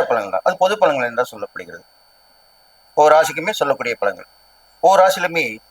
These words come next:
பல பேர் பிறந்திருப்பார்கள். ஆனால் உங்கள் சுயஜாதகத்தை வைத்து பார்க்கும் பொழுது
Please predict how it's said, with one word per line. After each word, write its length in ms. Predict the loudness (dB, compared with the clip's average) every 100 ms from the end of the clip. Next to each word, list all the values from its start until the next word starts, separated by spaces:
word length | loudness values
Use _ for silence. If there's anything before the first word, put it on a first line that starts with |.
| _ _ _ _ _ _ _ _ _ _ _ _ _ _ _ 0
பல 80 | 2 2
பேர் 180 | 2 0
பிறந்திருப்பார்கள். 600 | -2 -4 -2 -2 -4 -8 _ _ _ 2
ஆனால் 360 | 4 4 4 0 _
உங்கள் 240 | -2 -2 2
சுயஜாதகத்தை 500 | 2 4 4 2 0
வைத்து 160 | -6 2
பார்க்கும் 340 | 2 2 -4
பொழுது 260 | -4 -4